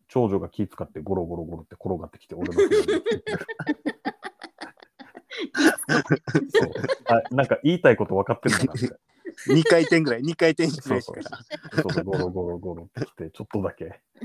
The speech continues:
Speaker 1: くっついてからまた戻るわよ、ゴロゴロゴロ。もう終わりってか。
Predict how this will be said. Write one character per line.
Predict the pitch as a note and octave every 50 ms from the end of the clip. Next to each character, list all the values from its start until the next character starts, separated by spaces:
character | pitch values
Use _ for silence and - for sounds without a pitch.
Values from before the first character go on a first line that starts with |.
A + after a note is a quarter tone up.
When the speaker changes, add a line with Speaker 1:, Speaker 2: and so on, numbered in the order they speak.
| G#3 - - A4+ -
Speaker 1:
く | - -
っ | - A#4+
つ | - F#2
い |
て | E2 - -
か | - E2+
ら | F2
ま | G2+ G2
た | - -
戻 | G2 G2 F#2+ G2 G2+
る | G#2 F2+
わ | E2+ C#2+
よ、 | D2+
ゴ | D#2 F#2 F2+
ロ | E2+ E2
ゴ | D#2 - -
ロ | -
ゴ | - - - - - F#4 - - A#4 A4 A#4 - B4+ - _ - A#4+ - _ - C#5 - - -
ロ。 | A#2
も | C#3
う | F3+ D3
終 | G#2+
わ | F#2 F2
り | G2+
っ | G#2+
て | - _
か。 | -